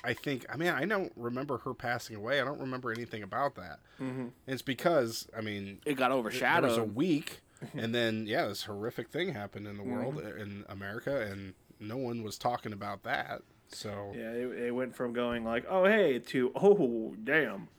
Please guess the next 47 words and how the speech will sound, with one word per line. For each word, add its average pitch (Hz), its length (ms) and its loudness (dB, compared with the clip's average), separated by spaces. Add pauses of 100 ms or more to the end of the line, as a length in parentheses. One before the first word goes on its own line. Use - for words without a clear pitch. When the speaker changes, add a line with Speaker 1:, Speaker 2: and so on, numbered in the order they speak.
Speaker 2:
Yeah. 95 120 -6
Speaker 3:
Yeah, 131 320 2
yeah. 135 280 0
Speaker 1:
Yeah, 101 340 -2 (320)
and 131 200 2
so 135 340 4
that's 147 300 4
why 117 360 8 (100)
I - 120 -10
t-, - 100 -16 (360)
really 165 240 0
just 135 180 -6
hope 160 460 -8
they 101 320 -6 (880)
Speaker 2:
Give 135 200 8
Speaker 1:
give - 20 8
Speaker 2:
her 135 160 10
Speaker 1:
her 131 140 0
a 110 40 -6
great 110 300 0
tribute 117 380 0
Speaker 2:
yeah. 110 40 0
Speaker 1:
and 107 100 -4
just 135 220 -4 (100)
let 135 460 -6
th-, 113 140 -10 (100)
it 123 180 -6
be 110 120 -4
about 101 360 -4
her. 101 140 -8 (400)
And 139 140 6
I 147 80 8
also 151 320 6
hope 127 240 4
that 107 300 0 (460)
they 113 200 4
have 110 320 4
Min's 113 400 0
character 110 420 -2
just 107 220 -4
come 113 280 0
in 110 140 0
and 101 80 -4
be 98 140 -2
a 92 60 -6
total, 104 840 0
like, 98 300 -6